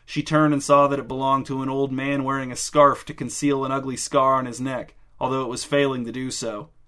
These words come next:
"He was waiting for someone," said a woman wearing dark glasses. "Who is he waiting for?" asked someone else. "Her," said someone else. "She's right there."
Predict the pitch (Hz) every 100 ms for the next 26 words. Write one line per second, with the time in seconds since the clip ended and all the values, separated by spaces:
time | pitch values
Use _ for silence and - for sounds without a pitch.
0 | _ _ _ 160 180 143 151 208 202 147
1 | 131 - 131 113 104 92 - - 127 117
2 | 117 117 120 120 120 117 113 117 - 117
3 | 113 113 135 135 - - _ _ - 180
4 | 208 185 190 196 190 151 - 135 120 117
5 | - 131 120 120 117 143 - _ _ _
6 | _ - 190 208 151 107 - 117 - 127
7 | 120 120 127 139 165 147 185 190 160 190
8 | 170 120 -